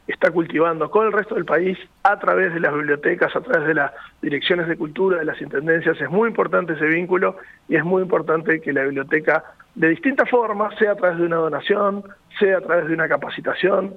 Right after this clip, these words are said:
sea a través de la presentación de un libro, de una investigación,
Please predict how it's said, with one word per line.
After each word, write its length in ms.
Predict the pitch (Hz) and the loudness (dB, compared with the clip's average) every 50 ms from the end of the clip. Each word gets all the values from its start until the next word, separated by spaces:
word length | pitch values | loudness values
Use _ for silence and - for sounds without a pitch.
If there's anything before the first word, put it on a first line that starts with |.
| - - - - _ _ _ - - - | -18 -20 -20 -20 _ _ _ -16 0 2
sea 220 | 220 208 208 190 | 2 4 4 0
a 40 | 185 | -2
través 340 | - 156 165 180 180 165 160 | 0 0 2 2 2 2 2
de 380 | 170 160 165 175 175 180 180 170 | 0 2 2 2 2 0 0 0
la 140 | 151 143 | -2 -2
presentación 600 | 135 - - - - 143 139 - - - - 147 147 | -2 -4 -12 -10 -12 -12 -12 -12 -10 -4 -4 -2 -2
de 80 | 143 | -2
un 100 | 143 151 | -2 0
libro, 360 | 175 220 220 220 208 185 170 160 | 0 0 2 2 0 0 0 -2
de 40 | 165 | -2
una 120 | 160 156 | -2 -4
investigación, 760 | 147 143 143 - - 127 127 - - - 180 196 202 202 220 | -4 -4 -8 -6 -4 -4 -4 -2 0 0 0 2 2 0 -2